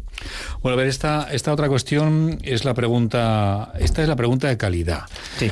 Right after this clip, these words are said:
Speaker 1: No tiene una bola de cristal el
Speaker 2: Ujú.
Speaker 1: profesor, pero
Speaker 2: No.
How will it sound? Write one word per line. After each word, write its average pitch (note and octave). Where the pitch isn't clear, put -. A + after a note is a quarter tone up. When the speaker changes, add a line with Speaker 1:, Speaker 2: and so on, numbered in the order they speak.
Speaker 1:
No B2
tiene B2+
una A2
bola A2+
de A2
cristal D3
el B2
Speaker 2:
Ujú. C3
Speaker 1:
profesor, A#2+
pero F3+
Speaker 2:
No. A#2+